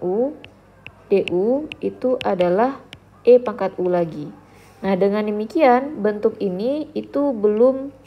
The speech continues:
sama dengan bentuk umum. Sehingga di sini kita butuh pemisalan dulu. Misal, U sama dengan E pangkat dua X.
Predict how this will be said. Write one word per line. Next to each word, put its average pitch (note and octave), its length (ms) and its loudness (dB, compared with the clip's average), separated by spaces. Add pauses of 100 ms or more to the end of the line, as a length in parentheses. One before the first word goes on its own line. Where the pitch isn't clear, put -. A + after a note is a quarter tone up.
(140)
sama A3 560 -2
dengan F#3+ 240 -2
bentuk F#3 320 -4
umum. E3+ 400 -4 (540)
Sehingga G3 400 2
di B3 80 -4
sini C4 160 -8
kita C4+ 180 4
butuh B3 300 0
pemisalan B3 580 2
dulu. B3 320 4 (2000)
Misal, G3+ 560 2 (1600)
U B3+ 320 2
sama G#3+ 320 0
dengan G3 400 -2
E A3 160 2
pangkat A3 480 -4 (240)
dua F#3+ 160 0
X. - 480 -6